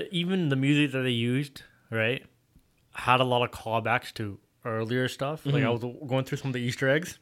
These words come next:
Speaker 2: Yeah, some of the soundtracks were actually the original monster themes for
Speaker 1: Yeah,
Speaker 2: all the
Speaker 1: yeah.
Speaker 2: monsters in the movie.
Speaker 1: And, uh, when they got played and so on,
Speaker 2: Mm-hmm.
Speaker 1: it was, it was done really. If you like the mythology of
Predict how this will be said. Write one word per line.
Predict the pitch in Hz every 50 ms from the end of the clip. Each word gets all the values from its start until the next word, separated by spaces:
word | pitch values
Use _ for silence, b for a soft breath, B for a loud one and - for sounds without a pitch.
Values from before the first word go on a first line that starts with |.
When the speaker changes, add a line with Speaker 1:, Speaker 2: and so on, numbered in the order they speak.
| _ _ -
Speaker 2:
Yeah, | - 170 156 120 104
some | - - 147 160
of | 170
the | 165 160
soundtracks | - 160 156 147 - 160 147 -
were | 147 110
actually | 131 135 131 - 139 123
the | 120
original | 113 123 127 127 123 123 120
monster | 113 120 120 120 120 117 113 - 117
themes | 107 - 120 113 107 104 101 131
for | 131
Speaker 1:
Yeah, | 147 147 147
Speaker 2:
all | 143
the | 135 127
Speaker 1:
yeah. | 117
Speaker 2:
monsters | 110 107 110 - - 113 101
in | 101 101
the | 101
movie. | 101 107 110 101 151
Speaker 1:
And, | 139 139 135 131 131 127 120 117 127
uh, | 123 120 120 117 110 110 107 110 -
when | 120 117 113 113 127 127 123
they | 117 120
got | 117 117 110 - -
played | - 123 131 131 131 131 120 117
and | 113 -
so | - 127 127
on, | 123
Speaker 2:
Mm-hmm. | 123 120 120 127 127
Speaker 1:
it | 143 143 147 147 151
was, | 147 131 113 123
it | - - - - _ _ _ _ _ _ _ _ _ _ _ _ - _ _ _ - 143
was | 156 135
done | 123 160 160 151
really. | 143 147 143 135 131 131 -
If | 185 170 - -
you | 190 220 214 196 175 - - - _ _ _ _ _ - 156
like | 127 113 113 120 123 135 135 135 - - - -
the | 113 123
mythology | 120 120 117 - 110 110 113 113 117 110 113 117
of | 113 107 101 -